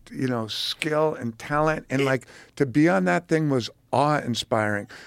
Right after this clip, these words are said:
Speaker 1: But my God, are they expensive.
Speaker 2: Yeah.
Speaker 1: <laughs> Like, like, really expensive.
Speaker 2: Yeah, it makes sense. I mean, can't get one that, that does something like that for cheap.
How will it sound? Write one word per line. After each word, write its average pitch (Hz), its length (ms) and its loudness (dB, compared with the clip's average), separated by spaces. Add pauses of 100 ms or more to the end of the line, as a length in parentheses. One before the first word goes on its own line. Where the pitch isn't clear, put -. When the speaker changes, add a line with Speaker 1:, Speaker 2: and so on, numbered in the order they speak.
(180)
Speaker 1:
But 113 180 0
my 143 460 -2 (200)
God, 147 300 -4
are 139 100 -2
they 120 180 2
expensive. - 680 -6 (420)
Speaker 2:
Yeah. 104 240 -6
Speaker 1:
<laughs> - 40 -14
Like, - 380 0
like, 208 240 4 (200)
really 233 400 0
expensive. - 720 -6 (240)
Speaker 2:
Yeah, 110 200 -2
it 92 40 -4
makes 127 240 -2
sense. 139 400 -4 (300)
I 110 40 -6
mean, 101 320 -4 (460)
can't 127 180 -4
get 120 140 -4
one 117 160 -2
that, 104 120 -6 (600)
that 92 180 -16
does 110 200 -4
something 117 240 -10
like 104 140 -8
that 113 160 -8
for - 80 -18
cheap. 120 340 -10